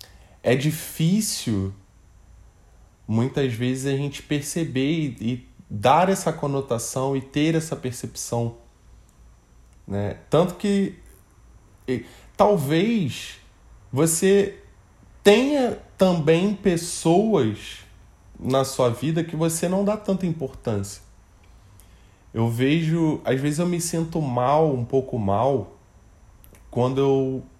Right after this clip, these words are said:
conheço alguém ou quando eu convivo com alguém que essa pessoa não me cativou, sabe?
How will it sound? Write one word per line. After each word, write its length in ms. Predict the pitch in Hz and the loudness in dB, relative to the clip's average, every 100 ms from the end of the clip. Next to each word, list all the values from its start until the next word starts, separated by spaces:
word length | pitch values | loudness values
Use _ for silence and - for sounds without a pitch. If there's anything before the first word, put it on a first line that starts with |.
| - - - - | -20 -20 -20 -6
conheço 600 | - 135 127 123 135 - | 0 2 2 2 0 0
alguém 400 | 131 117 110 131 | 0 0 0 0
ou 80 | 117 | 0
quando 220 | 123 117 | -2 -2
eu 40 | 120 | -2
convivo 540 | 120 117 110 123 123 | -4 -4 -4 -6 -6
com 180 | - 117 | -4 -2
alguém 460 | 110 104 117 131 | 0 -2 -2 -4
que 300 | 131 - 139 | -6 -6 0
essa 240 | 135 135 139 | 0 0 -4
pessoa 380 | 143 135 139 139 | -6 -6 -4 -4
não 60 | |
me 160 | 139 135 | -4 -4
cativou, 680 | 143 139 - 131 123 131 | -4 -4 -6 -4 0 2
sabe? 460 | 127 - 95 87 | 0 -2 -4 -4